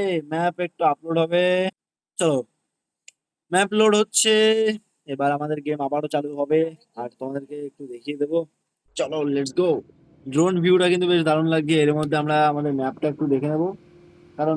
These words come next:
ম্যাপটা দেখলে তবে আমাদের যে বাস, সেটাকে আমরা খুব জোরে দৌড় করাতে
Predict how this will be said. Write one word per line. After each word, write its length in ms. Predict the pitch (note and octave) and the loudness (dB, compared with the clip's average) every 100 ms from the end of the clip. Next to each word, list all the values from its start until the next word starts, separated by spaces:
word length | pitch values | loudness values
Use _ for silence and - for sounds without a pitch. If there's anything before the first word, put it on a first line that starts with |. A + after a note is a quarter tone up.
| D#3 | 0
ম্যাপটা 260 | D#3 - F3 | -2 -2 0
দেখলে 200 | F3 F3 E3 | 0 -2 0
তবে 140 | D#3+ D3+ | 2 2
আমাদের 240 | D3+ D#3+ D#3+ D3 | 0 2 0 0
যে 60 | D3+ - | -2 0
বাস, 200 | D3+ C#3+ - - | 0 0 -4 -18
সেটাকে 240 | B2+ C#3+ C#3+ | -6 -4 -4
আমরা 120 | C#3+ C#3+ | -4 -6
খুব 100 | F3+ C#3+ | -8 0
জোরে 160 | D#3 D3 | 0 2
দৌড় 200 | C3+ C3 A#2 | 2 0 -2
করাতে 240 | B2 A#2+ | -6 -4